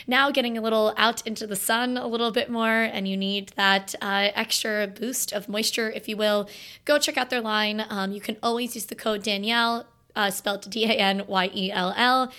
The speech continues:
Peep the show notes. There's the link to save there. Shoot me a message. I'd love to chat with you to let you know the shit I really like. Um, there's honestly nothing from them that I've tried that I haven't liked, but there are certain things that I just use more than others. So if you have any questions, reach out.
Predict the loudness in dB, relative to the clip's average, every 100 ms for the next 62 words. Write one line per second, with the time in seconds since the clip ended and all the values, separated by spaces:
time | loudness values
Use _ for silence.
0 | -18 -4 -2 2 2 2 2 2 2 0
1 | 0 -2 -2 0 -2 -2 -2 0 0 2
2 | 2 4 0 -4 -20 -20 -20 -20 -2 2
3 | 2 2 2 4 4 4 0 0 0 2
4 | 2 2 -2 0 0 0 0 0 0 2
5 | 4 2 2 0 2 2 2 0 2 4
6 | 4 4 -2 -12 -2 0 2 0 -4 -6
7 | -2 -2 -2 -4 -4 -4 -4 -4 -4 -8
8 | -4 -2 0 0 2 2 2 4 2 2
9 | -2 -2 0 0 0 -2 -2 -2 -8 -16
10 | -16 -2 2 2 2 0 -2 -2 -4 0
11 | 4 4 2 -4 -4 -2 0 0 -2 0
12 | 0 2 0 0 -2 0 0 0 0 -4
13 | -4 -2 -2 -2 -2 -2 -2 -2 0 -2
14 | -6 -6 -4 4 4 4